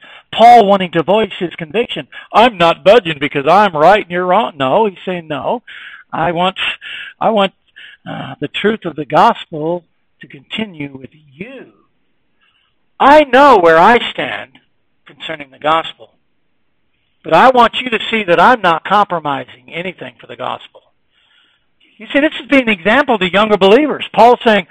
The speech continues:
"I'm not moving, and you must not move either when it comes to the truth of the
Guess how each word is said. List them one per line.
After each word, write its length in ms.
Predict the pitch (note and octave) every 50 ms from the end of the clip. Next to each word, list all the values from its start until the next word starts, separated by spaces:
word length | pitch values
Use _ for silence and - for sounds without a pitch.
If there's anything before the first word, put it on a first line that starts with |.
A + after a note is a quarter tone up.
| - _
"I'm 120 | - A3
not 160 | B3+ C4 G#3 G#3
moving, 300 | B3+ C#4 G#3+ F3 - _ _ _ _ _ _ - - - _ _
and 200 | _ - D#3+ D3
you 120 | D#3+ A#3+ D4
must 240 | C#4+ C4+ C4 - -
not 180 | C4 B3+ A#3+ A#3+
move 200 | A#3+ B3+ B3 A#3+
either 320 | A3+ G3 - - - - _ _ _ _ _ _ _ _ _ _ _ _ _ _ _ _ _ _ _ _ _ _ _ _ _ _
when 140 | - D#3+
it 100 | E3 -
comes 240 | - E3 F3+ F3+ E3+ -
to 100 | G#3 F3
the 100 | F#3+ F#3
truth 260 | - - F3 D#3+ _
of 100 | E3 -
the 60 | D#3+